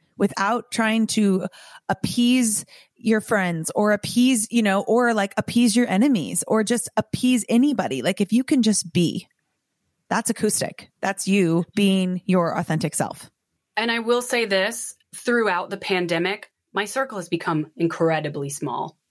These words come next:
Speaker 2: and I've never
Speaker 1: Mm.
Speaker 2: been more okay with it.
Speaker 1: Yeah.
Speaker 2: Never been more okay. There were so many people in my life prior to the pandemic that I'm like,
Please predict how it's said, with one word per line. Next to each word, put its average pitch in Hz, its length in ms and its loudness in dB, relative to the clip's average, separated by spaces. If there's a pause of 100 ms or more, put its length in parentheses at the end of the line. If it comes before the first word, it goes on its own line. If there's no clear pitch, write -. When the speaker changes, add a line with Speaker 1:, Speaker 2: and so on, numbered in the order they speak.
(160)
Speaker 2:
and 175 140 -2
I've 165 100 -6
never 165 220 0
Speaker 1:
Mm. 160 40 -2
Speaker 2:
been 156 120 0
more 151 220 -4
okay 147 200 -10
with - 240 -8
it. - 160 -4 (500)
Speaker 1:
Yeah. 196 240 -2
Speaker 2:
Never 185 300 -2
been 170 140 -2
more 165 160 0
okay. 165 220 -4
There 196 180 0
were 202 80 -2
so 214 340 -2
many 233 200 -2
people 214 580 -2 (240)
in 190 120 0
my 175 140 -2
life 175 400 -2
prior 175 260 -2
to 175 100 -10
the 160 80 -8
pandemic 170 580 0
that 180 100 0
I'm 180 120 -2
like, 170 340 -2